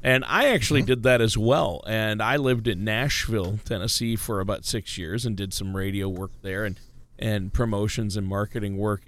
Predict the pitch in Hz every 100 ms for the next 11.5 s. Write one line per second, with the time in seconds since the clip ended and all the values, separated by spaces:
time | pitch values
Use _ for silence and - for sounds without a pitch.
0 | - 143 123 123 113 - - - - 147
1 | 139 - 196 147 160 156 139 - - 160
2 | 113 143 151 147 143 131 - 143 196 165
3 | 127 120 113 117 135 104 101 107 101 -
4 | 120 - 147 156 151 143 139 110 101 123
5 | 117 - 113 - 123 113 101 - 110 117
6 | 113 107 92 92 - - - - 104 104
7 | 104 95 82 87 69 - - 127 131 131
8 | 120 139 127 123 120 120 - 131 123 -
9 | - - - 127 110 107 98 - 143 156
10 | 156 113 - 120 131 117 95 87 285 104
11 | - - - 82 -